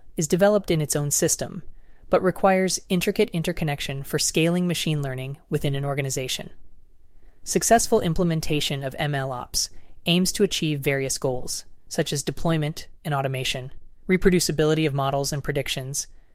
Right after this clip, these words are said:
diagnostics, governance and regulatory compliance, scalability, collaboration, business use, monitoring,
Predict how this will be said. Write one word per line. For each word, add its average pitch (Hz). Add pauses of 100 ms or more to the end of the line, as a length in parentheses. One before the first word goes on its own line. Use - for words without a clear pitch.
(240)
diagnostics, 143 (300)
governance 160
and 147
regulatory 147
compliance, 139 (360)
scalability, 156 (460)
collaboration, 165 (220)
business 165
use, - (340)
monitoring, 139